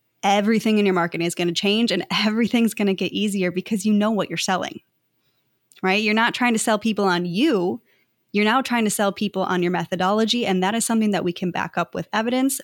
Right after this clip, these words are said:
with results. It's so much easier to build a case for a vehicle than it is,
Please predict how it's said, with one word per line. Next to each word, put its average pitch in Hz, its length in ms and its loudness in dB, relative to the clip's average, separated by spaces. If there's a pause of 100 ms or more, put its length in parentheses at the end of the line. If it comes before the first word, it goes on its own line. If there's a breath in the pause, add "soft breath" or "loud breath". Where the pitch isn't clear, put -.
with 175 220 -4
results. 175 640 -4 (340 loud breath)
It's - 200 -4 (100)
so - 360 2
much 247 220 2
easier 185 340 0
to - 140 -6
build 190 240 -2
a 185 60 -2
case 196 380 -2
for 175 200 -4
a 165 60 -2
vehicle 185 420 -2
than 208 160 2
it 180 100 0
is, 185 300 -2